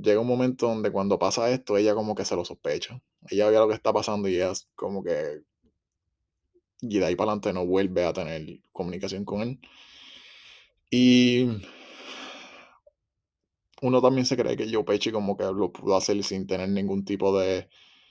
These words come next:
de emoción. Pero Joe Pesci y, y Al Pacino también, eh,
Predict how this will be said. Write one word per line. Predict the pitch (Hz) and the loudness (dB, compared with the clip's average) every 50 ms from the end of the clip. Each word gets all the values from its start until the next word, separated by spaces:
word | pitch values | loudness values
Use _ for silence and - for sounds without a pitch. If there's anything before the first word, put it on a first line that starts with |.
| _ _ _ _ _ _ | _ _ _ _ _ _
de | 95 98 101 | 0 2 4
emoción. | 104 104 98 95 98 - 113 113 110 107 101 98 98 98 - _ _ - | 4 4 2 -2 -2 -2 0 0 0 0 0 -2 -4 -8 -12 _ _ -2
Pero | 107 104 | 2 4
Joe | 110 107 107 101 98 | 4 6 6 4 4
Pesci | 98 101 104 - - 139 135 135 - | 2 0 0 2 0 0 0 0 0
y, | 127 143 135 131 127 123 127 120 123 143 135 127 147 135 | -2 -4 -4 -4 -4 -6 -6 -6 -6 -6 -8 -8 -4 0
y | 123 | 0
Al | 113 117 - | 0 0 0
Pacino | - - - - 117 120 120 | -4 -6 -4 -4 -4 -4 -2
también, | 117 113 110 110 110 117 120 120 117 - - - | -2 -2 -2 -2 -4 -4 -4 -6 -8 -10 -8 -6
eh, | 107 104 104 101 98 95 98 101 | -4 -4 -2 -2 -2 -4 -6 -8